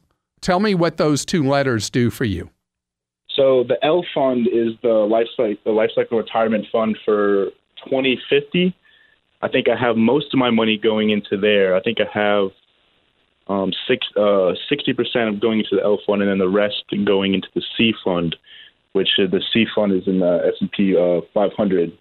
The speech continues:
Speaker 2: and it's, um,
Speaker 1: All right, I would,
Speaker 2: so far
Speaker 1: I would not do that. I would do everything in the L fund.
Speaker 2: Okay.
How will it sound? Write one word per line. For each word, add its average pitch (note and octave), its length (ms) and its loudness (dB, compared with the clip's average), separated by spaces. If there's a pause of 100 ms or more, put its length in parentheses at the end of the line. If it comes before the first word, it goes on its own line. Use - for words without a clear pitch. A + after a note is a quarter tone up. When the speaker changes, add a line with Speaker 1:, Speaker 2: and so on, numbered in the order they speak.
(680)
Speaker 2:
and E2+ 160 0
it's, - 200 -2
um, F2+ 540 0 (320)
Speaker 1:
All C3+ 80 0
right, C3 160 0
I E3 180 0
would, G3 160 2
Speaker 2:
so F3 120 0
far E3+ 260 0 (180)
Speaker 1:
I F3 140 0
would G#3 120 0
not F#3 260 0
do F3 180 2
that. C#3 200 0
I C#3+ 120 0
would D#3 160 0
do C#3+ 240 2
everything D#3+ 800 0 (520)
in D3 220 2
the C3+ 160 2
L C3 240 0
fund. - 440 -6 (680)
Speaker 2:
Okay. B2 360 -2